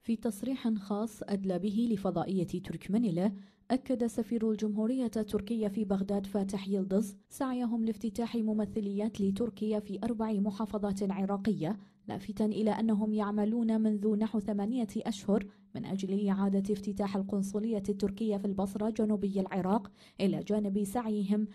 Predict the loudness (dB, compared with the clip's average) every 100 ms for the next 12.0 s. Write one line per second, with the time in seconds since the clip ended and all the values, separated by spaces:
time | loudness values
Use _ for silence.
0 | -12 _ -2 -2 0 0 2 4 2 0
1 | -2 0 0 0 2 0 2 2 2 2
2 | 0 0 0 0 0 2 2 2 2 4
3 | 2 -2 -2 0 0 0 -6 -10 -2 0
4 | 0 -2 0 -2 2 2 4 6 8 6
5 | 4 2 2 2 0 0 0 0 0 0
6 | 0 -2 0 2 2 0 -4 -4 -4 -2
7 | 0 2 2 0 -2 2 2 2 0 0
8 | 0 0 0 0 -2 -4 -4 -4 -4 -2
9 | 0 2 2 4 4 4 2 0 2 2
10 | 0 2 2 2 2 0 2 2 2 0
11 | -2 -2 -2 -2 -2 0 0 0 -2